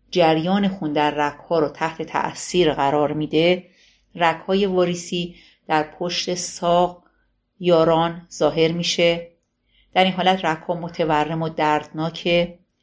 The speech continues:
درد و ناراحتی ناشی از رگ‌های واریسی رو می‌شه با پرهیز از ایستادن طولانی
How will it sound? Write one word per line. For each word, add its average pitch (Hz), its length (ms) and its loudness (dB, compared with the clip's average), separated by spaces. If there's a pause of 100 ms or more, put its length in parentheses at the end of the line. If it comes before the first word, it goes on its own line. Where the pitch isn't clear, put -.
(360)
درد 196 280 4
و 202 100 0
ناراحتی 165 840 0 (160)
ناشی 156 400 -2
از 156 320 0 (400)
رگ‌های 156 380 -2
واریسی 151 520 0
رو 180 140 2
می‌شه 190 320 2
با 165 340 2 (340)
پرهیز 175 540 -2
از 175 180 0
ایستادن 160 680 -2
طولانی 170 760 -4